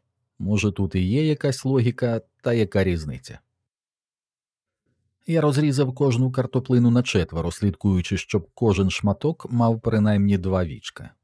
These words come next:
Проростає картопля саме з них. Я залишив їх на кілька годин, щоб вони трохи затверділи, а тоді посадив у кутку на достатній відстані один від одного.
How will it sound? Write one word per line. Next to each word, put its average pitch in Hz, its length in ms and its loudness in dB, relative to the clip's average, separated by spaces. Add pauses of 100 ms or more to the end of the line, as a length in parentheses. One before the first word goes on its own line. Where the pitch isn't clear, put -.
(300)
Проростає 98 640 -2
картопля 92 500 -4
саме 90 320 -4
з 90 100 -8
них. - 300 -12 (640)
Я 95 140 -4
залишив 131 440 2
їх 151 300 0
на 139 260 2
кілька 131 340 -2
годин, 120 400 2
щоб 127 240 -2
вони 113 260 2
трохи 104 380 0
затверділи, 98 840 -2 (100)
а 160 100 -6
тоді 156 300 0
посадив 143 680 -4
у 131 80 -4
кутку 131 420 -2
на 113 120 2
достатній 117 580 -2
відстані 98 540 -2
один 98 380 0
від 107 200 -2
одного. 71 440 -8